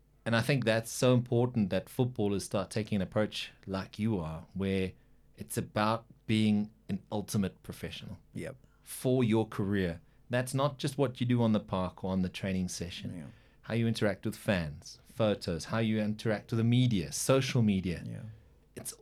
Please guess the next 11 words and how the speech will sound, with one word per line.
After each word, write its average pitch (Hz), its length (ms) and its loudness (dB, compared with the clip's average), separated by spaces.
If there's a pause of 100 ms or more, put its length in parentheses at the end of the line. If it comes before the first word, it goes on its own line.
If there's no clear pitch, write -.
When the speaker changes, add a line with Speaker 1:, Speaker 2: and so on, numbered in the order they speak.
Speaker 1:
all 151 560 2 (340)
a - 100 -8
full 135 360 -2
circle 123 1040 2
thing, 135 340 0
approach 127 400 -2
that's - 200 -6
required 135 460 -4
these 160 220 -8
Speaker 2:
Yeah. 135 220 -4
Speaker 1:
days. 131 140 -6